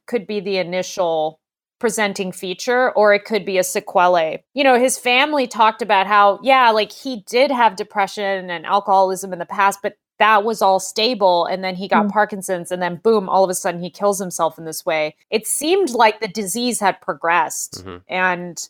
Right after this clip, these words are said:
Speaker 1: unfortunately, it sort of took hold of him,
Speaker 2: Yeah.
Speaker 1: which was,
Speaker 2: I didn't
Speaker 1: which
Speaker 2: know
Speaker 1: was
Speaker 2: that.
Speaker 1: really
Speaker 2: That's crazy.
Speaker 1: sad.
Speaker 3: Yeah.
Speaker 1: Yeah.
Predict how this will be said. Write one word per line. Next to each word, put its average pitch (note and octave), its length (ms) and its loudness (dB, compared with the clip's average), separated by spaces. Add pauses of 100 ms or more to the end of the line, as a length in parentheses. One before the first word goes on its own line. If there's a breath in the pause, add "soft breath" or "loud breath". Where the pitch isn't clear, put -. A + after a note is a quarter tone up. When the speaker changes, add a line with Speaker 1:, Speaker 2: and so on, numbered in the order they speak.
Speaker 1:
unfortunately, G3 1160 -2 (300)
it G3+ 120 -6
sort G#3+ 260 -2
of G3+ 140 -4
took - 240 -10
hold G#3 320 -2
of F3+ 140 -4
him, D#3 460 -12 (300)
Speaker 2:
Yeah. F#3+ 120 -2
Speaker 1:
which G#3 140 -2
was, F3 240 -6
Speaker 2:
I G3+ 80 4
didn't C4+ 140 4
Speaker 1:
which F#3 60 0
Speaker 2:
know G3 80 6
Speaker 1:
was C4 80 6
Speaker 2:
that. G3 180 8
Speaker 1:
really G#3 80 0
Speaker 2:
That's A3+ 180 -2
crazy. G#3+ 200 2
Speaker 1:
sad. G#3 240 0
Speaker 3:
Yeah. F#2 300 -8
Speaker 1:
Yeah. F3+ 340 -8